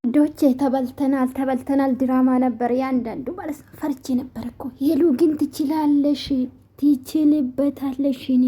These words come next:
ቆንጆ ማለት ነው። እኔማ ሄሉ ናት ያሳመነችኝ ጋይዝ፣ ሄሉ ናት መጨረሻ ያሳመነችኝ በለቅሷ። ወይኔ ከሰውነት ተራ ወጥተሽ ሄሉዬ፣ ኧረ ተይ። ወይኔ፣ ወይኔ፣ ወይኔ።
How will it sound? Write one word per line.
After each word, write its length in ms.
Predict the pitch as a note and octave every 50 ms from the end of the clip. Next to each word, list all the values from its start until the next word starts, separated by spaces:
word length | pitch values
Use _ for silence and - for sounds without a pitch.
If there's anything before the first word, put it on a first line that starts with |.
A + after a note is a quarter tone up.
| A#3+
ቆንጆ 280 | - - - A3 A3 - - B3+
ማለት 280 | D#4 F#4 F4+ F4+ - -
ነው። 140 | D#4+ D4+ D4 - - _ _ - -
እኔማ 320 | - C4 C4 C4 B3 A#3+ B3 C#4
ሄሉ 220 | B3+ B3+ B3+ B3 C4+
ናት 220 | C#4 B3 - G#3+ -
ያሳመነችኝ 680 | A3+ A3 - A#3 A3+ A3+ A#3 A#3 A#3 A3+ - - A#3+ A#3
ጋይዝ፣ 260 | A#3 A#3+ A#3+ B3 A#3+ - - - - - - - - - - - - - - - - - -
ሄሉ 180 | C4+ E4 D4 D#4 E4
ናት 180 | D4+ C4 B3+ C4
መጨረሻ 400 | C4+ B3+ C4 B3 A#3 C4+ C4 -
ያሳመነችኝ 720 | C#4 B3+ B3+ - A#3 A#3 A3+ A3+ A3+ A3 A3+ - - A#3 - _ _ -
በለቅሷ። 460 | G3+ G3 B3 B3 A#3+ B3 A#3+ - - - A#3+ A3 G#3+ - _ _ _ _ _ _ _ - - C4+ C4
ወይኔ 640 | C#4 D#4+ D#4+ D#4+ D#4+ D#4 D4+ D4 C#4 C#4 C4 B3+ C#4+ D#4+ E4 C#4 - - _ _ _ _
ከሰውነት 580 | - D4 D4 C#4+ - C#4 C#4 C4 C4 C4+ C4+ B3+ C4
ተራ 160 | - C#4 C4 C4
ወጥተሽ 380 | B3+ B3 A#3+ B3 - E4+ E4+ -
ሄሉዬ፣ 320 | C#4+ C4 A#3 A#3 A3+ G#3+ A3 A3+ - _ _ _ _ _ _ _ _ - -
ኧረ 180 | - C#4+ E4 D#4 D4+ D4
ተይ። 200 | D4 F4+ G4+ C#5 - - - - -
ወይኔ፣ 220 | C#4+ F4 A4+ B4 A#4 A4+ A4 G4+ G4 A4 B4 C5+
ወይኔ፣ 280 | B4+ A#4+ B4 A#4+ A#4+ B4 A4 A#4
ወይኔ። 240 | A4 G#4+ A4 G#4 F#4